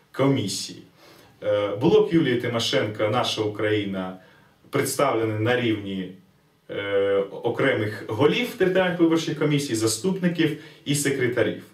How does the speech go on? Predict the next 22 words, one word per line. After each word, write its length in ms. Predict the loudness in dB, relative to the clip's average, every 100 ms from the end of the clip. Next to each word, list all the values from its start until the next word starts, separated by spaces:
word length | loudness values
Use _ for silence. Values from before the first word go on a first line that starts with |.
| -20 -20 -12
Наприклад, 580 | -4 0 2 4 2 0
Сильна 460 | -2 -2 2 4 4
Україна 520 | 4 4 4 4 0
в-, 340 | -2 -10 -16 -18 _ -20 -20 -4
і 160 | 0 2
Єдиний 440 | 2 2 2 0
центр 420 | 0 0 2 0
мають 360 | 2 2 0 -4
всього 440 | -4 0 4 4
по 80 | 4
одному 440 | 4 4 2 2 0
представнику 640 | -4 -4 -2 -2 -2 -4
в 140 | -4 -2
керівних 500 | -2 0 -2 -4 -10 -20 -20 -20 _ _
органах, 680 | -2 2 2 0 -4 -6 -4
е, 360 | 2 4 6 4
територіальних 380 | 2 0 0 0
виборчих 300 | 0 0 -2
комісій 400 | -2 0 2 2
на 160 | 4
рівні 280 | 2 4 2
заступників 840 | 4 0 2 0 2 0 0 -4